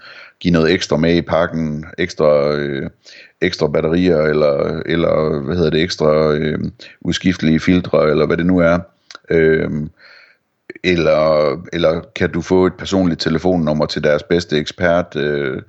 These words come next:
som man kan ringe til og skal hilse fra dig, eller et eller andet, sådan, så, så folk, de ligesom føler, at de får noget ekstra nu, når de bruger dit tilbud der.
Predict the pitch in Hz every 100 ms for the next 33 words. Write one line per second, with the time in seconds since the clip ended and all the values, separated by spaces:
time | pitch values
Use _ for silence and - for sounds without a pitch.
0 | - - - - 76 78 73 80 87 90
1 | 78 78 - 71 87 - 76 76 82 90
2 | 78 80 82 85 90 90 82 76 - -
3 | 78 90 87 90 85 82 76 - - -
4 | - 104 90 76 - 82 90 82 76 82
5 | - 80 82 85 82 - 87 82 85 -
6 | 87 85 76 78 76